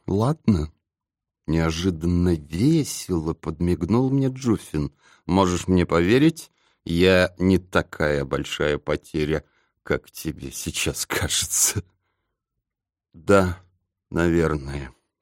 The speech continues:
Тем не менее, мне еще некоторое время будет так казаться.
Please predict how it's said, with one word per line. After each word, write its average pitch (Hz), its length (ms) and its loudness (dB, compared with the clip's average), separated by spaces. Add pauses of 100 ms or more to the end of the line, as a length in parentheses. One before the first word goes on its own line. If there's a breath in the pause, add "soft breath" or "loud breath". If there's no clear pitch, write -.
(120)
Тем 120 260 2
не 98 140 2
менее, 92 380 2
мне 87 260 2
еще 87 300 -2
некоторое 87 540 -2
время 87 360 0
будет 80 460 -4 (180)
так - 380 -8 (180)
казаться. - 760 -10